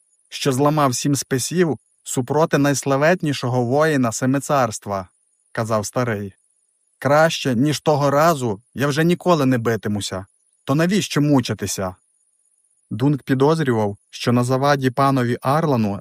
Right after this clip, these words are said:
стала старість, а не принц Дракон Каменя, та не смів висловити підозру вголос. Старий мав свою гідність і зберігав її до останнього подиху.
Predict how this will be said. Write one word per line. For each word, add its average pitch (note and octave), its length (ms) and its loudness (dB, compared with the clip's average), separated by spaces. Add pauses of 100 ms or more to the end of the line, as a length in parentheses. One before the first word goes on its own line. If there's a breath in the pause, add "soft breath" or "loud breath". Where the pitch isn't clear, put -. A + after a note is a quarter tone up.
стала D3 400 -2
старість, G#2 600 -2 (300)
а A2+ 100 0
не A#2 100 2
принц A#2+ 400 0
Дракон A#2 380 0
Каменя, G#2 560 0 (460)
та A#2+ 120 0
не A#2+ 100 2
смів D3 360 0
висловити C3 600 0
підозру B2+ 520 0
вголос. G2 540 -2 (580)
Старий D3 580 0
мав B2+ 220 0
свою D3 280 0
гідність A2 640 -2 (320)
і C3 60 -2
зберігав A#2+ 560 0
її A#2 360 0
до A2+ 200 0
останнього D#3 640 0
подиху. G#2+ 600 -2